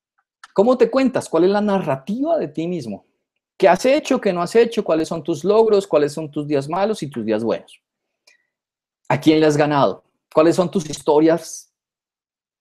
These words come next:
más interesantes? A partir de allí, de tus historias,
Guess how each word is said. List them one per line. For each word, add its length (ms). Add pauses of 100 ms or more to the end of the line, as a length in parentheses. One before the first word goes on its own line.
(100)
más 240
interesantes? 760 (380)
A 120
partir 320
de 80
allí, 240
de 120
tus 180
historias, 600